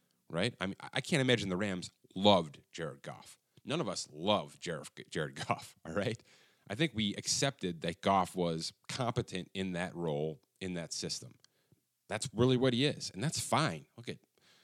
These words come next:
we knock game managers all the time in the media. I, I'm fine with it. I mean, it's part of the system, right? These,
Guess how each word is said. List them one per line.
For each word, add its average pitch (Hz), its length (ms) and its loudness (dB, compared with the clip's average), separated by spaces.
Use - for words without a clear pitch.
we 107 120 -4
knock 113 260 0
game 104 240 2
managers 80 400 0
all 92 100 6
the 82 80 -4
time 92 260 -2
in 78 60 -2
the 73 80 -2
media. 78 400 -4
I, - 80 -4
I'm 123 100 -2
fine 127 280 4
with 92 160 -2
it. 64 140 -10
I - 40 -10
mean, 90 100 -2
it's 87 100 -6
part 123 200 4
of 135 60 0
the 127 60 2
system, - 420 -2
right? 104 180 -6
These, 107 180 -6